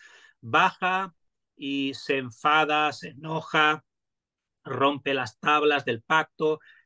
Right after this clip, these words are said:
y dice en Éxodo treinta y dos veinte que tomó el becerro que habían hecho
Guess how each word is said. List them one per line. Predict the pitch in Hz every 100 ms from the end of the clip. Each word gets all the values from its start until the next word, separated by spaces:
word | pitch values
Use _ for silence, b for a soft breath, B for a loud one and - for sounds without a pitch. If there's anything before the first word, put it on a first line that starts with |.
| b
y | 131 165
dice | 165 170 170 -
en | 147
Éxodo | 151 151 170 156
treinta | 156 139
y | 139
dos | 156 135
veinte | 156 165 - 165
que | -
tomó | 135 135 147 165
el | 175
becerro | 160 143 - 165 175 175 165
que | - 131
habían | 135 147 147
hecho | 165 - 185 185